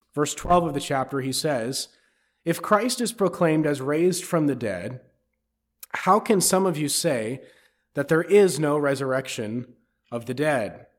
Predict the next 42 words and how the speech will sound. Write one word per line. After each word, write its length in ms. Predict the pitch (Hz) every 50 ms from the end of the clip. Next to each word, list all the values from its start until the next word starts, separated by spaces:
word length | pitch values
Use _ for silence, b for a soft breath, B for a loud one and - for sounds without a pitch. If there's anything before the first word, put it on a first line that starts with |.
| _ _ _ _ _ _ _ _ _ _ - _
So 160 | - - 180
there 120 | 175 190
were 220 | 180 185 214 226 214
some 400 | 214 - - 220 220 247 262 254
in 60 | 233
the 60 | 202
church 260 | 185 - 196 185 180
of 100 | 165 143
Corinth 400 | - - - 170 151 139 139 143
that 160 | - 151 151 151
were 100 | 165 151
claiming 760 | - - - 190 202 214 208 170 127 107 107 123 143 b b b b b b b b b
that 140 | - 147 147
there 140 | - 160 156
was 400 | 147 151 175 185 208 196 - -
no 240 | 160 156 156 151 156
resurrection 640 | 147 147 147 143 147 143 143 139 135 - - 139 131
of 100 | 123 120
the 60 | 117
dead. 420 | 107 117 107 95 82 - - _ _ _ _ _ _ _ _ _ _ -
This 160 | 151 165 -
was 160 | 185 165 143
a 120 | 160 156 143
doctrinal 680 | 123 135 135 175 190 - - - 151 135 123 131 135
disagreement. 840 | 143 135 135 - 139 131 147 156 160 147 113 92 - - _ - - _ _ _ _ _ _ _ _ _ _ _ _
And 120 | 175 180
Paul 260 | - - 226 240 277 247
doesn't 380 | 262 247 214 190 214 185 -
sweep 340 | - - - 202 214 - -
this 180 | 202 196 - 196
under 140 | 185 180
the 140 | 170 165 156
rug 280 | 151 139 123 123 131 123
for 120 | - 143
the 80 | 143 139
sake 280 | - - 113 110 107
of 80 | 123 113
unity. 640 | 123 131 139 143 143 135 123 104 90 85 - _ _ _ _ _ _ _ _ _ _ _ _ _ _ -
There 240 | 120 131 156 170
is 300 | 175 185 214 240 220 -
no 140 | 185 190 190
unity 720 | 185 170 165 170 170 160 139 113 104 101 113 123 - b